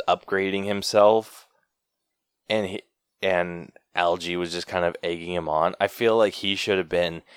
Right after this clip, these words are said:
he, he seemed like he was excited enough.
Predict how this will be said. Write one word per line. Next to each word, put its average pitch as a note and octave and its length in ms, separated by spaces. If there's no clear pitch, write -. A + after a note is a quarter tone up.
he, F3+ 340
he G3+ 160
seemed A#3+ 300
like E3+ 120
he E3+ 100
was D3 160
excited G#2+ 600
enough. D#2+ 680